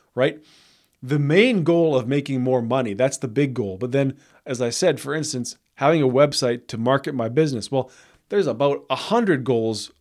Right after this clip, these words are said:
under the heading of make a website, right? So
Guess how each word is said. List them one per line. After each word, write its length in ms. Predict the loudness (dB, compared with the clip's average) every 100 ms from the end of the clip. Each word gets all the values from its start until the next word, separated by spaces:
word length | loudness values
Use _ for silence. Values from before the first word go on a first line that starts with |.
| -4
under 220 | 0 0
the 100 | 0
heading 340 | 2 2 2
of 220 | -2 -6
make 220 | -2 -2 -2
a 40 |
website, 580 | 0 0 0 -6 -8 -12 -6
right? 280 | -2 -2 -4 -20 _ -8
So 360 | 0 0 -2